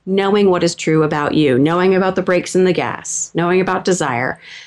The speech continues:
And then the second part, joy, is loving what is true. And that's the hard part, because if you've been taught that whatever's true about your sexuality is not what's supposed to be true, you have to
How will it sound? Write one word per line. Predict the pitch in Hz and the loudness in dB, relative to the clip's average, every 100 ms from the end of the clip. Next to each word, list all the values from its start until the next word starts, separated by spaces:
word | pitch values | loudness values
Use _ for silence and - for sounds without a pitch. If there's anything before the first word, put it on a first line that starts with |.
| - - | -14 0
And | 240 | 2
then | 262 240 | 4 4
the | 226 | 4
second | 226 269 285 269 - | 0 -2 0 -2 -2
part, | - 151 139 - _ _ _ _ | -4 -4 -4 -6 _ _ _ _
joy, | - 214 214 151 143 139 - | -2 2 2 2 0 -2 -4
is | 175 170 160 156 - _ | 0 2 2 0 -6 _
loving | 202 208 196 170 117 87 - _ | -2 0 0 0 -2 -8 -18 _
what | 180 - | -4 -2
is | 165 - | -2 -4
true. | - - 123 73 - _ _ _ _ _ _ _ _ _ _ 185 | -4 -2 0 -2 -6 _ _ _ _ _ _ _ _ _ _ 0
And | 190 | 2
that's | 202 254 - | 2 -2 -4
the | 247 | -6
hard | 240 196 202 | -2 -2 -2
part, | - 180 | -2 -2
because | 180 175 175 | -2 -2 0
if | 185 | 0
you've | 190 226 254 | 2 2 4
been | 196 185 | 4 2
taught | - 170 180 214 - | 0 0 0 -2 -4
that | 165 151 - | -2 -2 -2
whatever's | 170 180 196 190 | -2 0 0 -2
true | - 196 | 0 2
about | 190 175 | 2 2
your | 175 | 2
sexuality | 170 170 170 165 170 165 | 0 -2 0 0 0 2
is | 147 190 | 2 2
not | 185 160 | 2 2
what's | 180 - - - - - | 0 0 -6 -10 -18 -10
supposed | - 175 170 - - 175 190 - | -4 -2 -2 -4 0 0 0 0
to | 294 | 0
be | - 330 320 | 2 2 2
true, | - 330 320 339 349 359 359 - _ _ _ _ _ _ _ _ _ | 0 2 4 4 6 6 4 0 _ _ _ _ _ _ _ _ _
you | - 294 349 | 2 6 4
have | 302 294 - | 4 0 2
to | 262 214 180 | 4 4 2